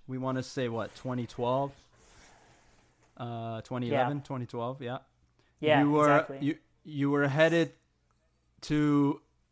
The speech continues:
Speaker 1: what you studied. You, you start, you got your first job, uh, in civil, civil engineering. Am I right?
Speaker 2: Yeah, that's right.
Speaker 1: Okay.
Speaker 2: Which, right.
Speaker 1: So,
Speaker 2: Dude,
Speaker 1: so tell us,
Speaker 2: so
Speaker 1: tell
Speaker 2: yeah.
Speaker 1: us about that.
Speaker 2: <laughs>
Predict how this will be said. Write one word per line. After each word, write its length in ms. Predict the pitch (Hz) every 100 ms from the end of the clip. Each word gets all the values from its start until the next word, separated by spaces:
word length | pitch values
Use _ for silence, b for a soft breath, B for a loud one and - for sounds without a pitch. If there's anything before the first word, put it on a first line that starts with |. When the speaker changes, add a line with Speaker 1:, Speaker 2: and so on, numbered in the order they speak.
| _ -
Speaker 1:
what 200 | 135 143
you 60 |
studied. 480 | 143 - 240 135 95
You, 140 | 117
you 600 | 120 123 120 120 117 117 -
start, 380 | - - 123 -
you 180 | 117 117
got 280 | 120 117 127
your 380 | 120 117 113
first 680 | 107 123 123 123 - - - _ _ _ _ _ -
job, 600 | 123 107 98 110 135 - _ _ -
uh, 300 | 107 101 98
in 80 | 101
civil, 380 | - 135 123 135 -
civil 360 | - 139 147
engineering. 560 | 143 123 127 117 95 92 _ _ _ _
Am 120 | 110
I 80 | 110
right? 200 | 110 135 147
Speaker 2:
Yeah, 340 | 139 131 123 - _ _ -
that's 220 | 131 -
right. 160 | 131 120
Speaker 1:
Okay. 180 | 110 135 _ _ _ _ _
Speaker 2:
Which, 240 | 156 139 - _
right. 340 | 151 156 147 135 -
Speaker 1:
So, 160 | - - _ -
Speaker 2:
Dude, 100 | 175
Speaker 1:
so 60 | 139
tell 220 | 170 170
us, 180 | 131 -
Speaker 2:
so 220 | 156 139
Speaker 1:
tell 140 | 151
Speaker 2:
yeah. 80 | 170
Speaker 1:
us 120 | 170
about 280 | 165 151 135
that. 520 | 147 139 180 - 220
Speaker 2:
<laughs> 40 | -